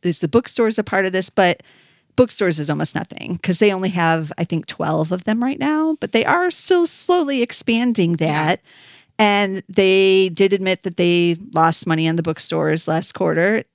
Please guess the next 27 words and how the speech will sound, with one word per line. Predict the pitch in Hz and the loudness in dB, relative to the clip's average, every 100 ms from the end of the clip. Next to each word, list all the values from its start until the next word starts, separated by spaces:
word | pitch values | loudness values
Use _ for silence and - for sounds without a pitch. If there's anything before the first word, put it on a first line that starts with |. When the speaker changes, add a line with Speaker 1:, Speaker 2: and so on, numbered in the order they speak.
| _ | _
Speaker 1:
No | 214 170 | -6 -2
one | 175 | -2
should | 247 226 | -2 -2
be | 269 | -2
<laughs> | - | -4
surprised | - 247 247 262 294 392 415 - - | -2 0 2 2 4 4 2 -2 -2
Speaker 2:
Right. | 220 | 0
Speaker 1:
at | - | 0
any | 190 190 | -2 0
of | 185 | 2
this. | 196 381 - - _ - | 2 0 -2 -18 _ 0
They | 220 | 2
are | 226 403 | 2 0
in | 370 | -2
some | 294 285 | 0 0
prime | - 262 277 | 0 0 2
locations, | 208 208 240 - 170 156 | 0 -2 -4 -4 -4 -4
these | 160 151 | -4 -4
bookstores, | - 143 - 147 120 95 - | -6 -8 -8 -6 -4 -4 -2
like | 156 - | -2 -4
trendy | - 190 175 175 165 165 | -8 -6 -2 0 0 -2
neighborhoods, | 160 156 156 165 156 - - _ - _ | -2 0 0 0 -4 -10 -20 _ -20 _
similar | - - 262 240 180 | -4 0 2 2 0
to | 175 190 190 170 | -2 -4 -2 -2
where | 185 175 | -2 -2
you | 165 165 | 0 -2
w-, | 165 | -2